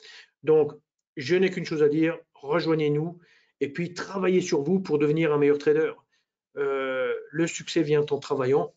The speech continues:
on peut y arriver, euh, mais il faut avoir une ligne de conduite, il faut avoir une, euh, expérience, il faut une pratique,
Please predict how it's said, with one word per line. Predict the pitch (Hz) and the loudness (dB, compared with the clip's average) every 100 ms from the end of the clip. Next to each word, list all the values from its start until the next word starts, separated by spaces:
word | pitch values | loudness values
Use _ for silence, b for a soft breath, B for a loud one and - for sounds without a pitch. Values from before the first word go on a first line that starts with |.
| - | -4
on | 151 | -4
peut | - 190 | 0 0
y | 196 | 2
arriver, | 160 139 139 180 190 b b b _ - | 2 0 0 -2 -6 b b b _ -8
euh, | 139 135 131 | -6 -4 -4
mais | 139 143 | -2 -2
il | 143 | -4
faut | - 151 165 170 | -6 -2 0 0
avoir | 151 139 151 156 | 0 0 0 -2
une | 151 143 | 0 2
ligne | 143 175 202 | 2 2 2
de | 175 | 0
conduite, | 165 156 165 202 - - _ _ _ | 0 0 0 -4 -8 -18 _ _ _
il | 143 | -8
faut | - | -2
avoir | 143 147 147 | 2 2 4
une, | 147 | 4
euh, | 143 135 131 143 | 4 2 2 -2
expérience, | 147 - 147 147 180 196 - | -6 -4 0 2 2 0 -4
il | - | -14
faut | - 143 | -2 -2
une | |
pratique, | 139 147 - 208 202 | -2 -4 -2 -2 -6